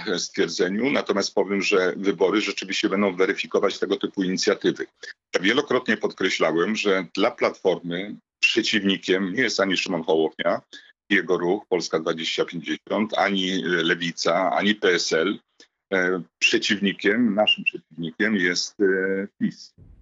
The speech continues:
Natomiast, e, Szymon Hołownia jest naszym konkurentem,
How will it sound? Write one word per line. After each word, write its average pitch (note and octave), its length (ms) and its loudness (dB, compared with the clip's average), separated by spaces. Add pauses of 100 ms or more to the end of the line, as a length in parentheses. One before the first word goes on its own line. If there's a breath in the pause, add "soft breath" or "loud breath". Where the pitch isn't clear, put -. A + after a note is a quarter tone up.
(100)
Natomiast, F#2+ 800 0
e, G2 40 4 (340)
Szymon G2 340 0
Hołownia E2+ 360 2
jest G2+ 120 -12
naszym G2+ 280 0
konkurentem, G2+ 600 0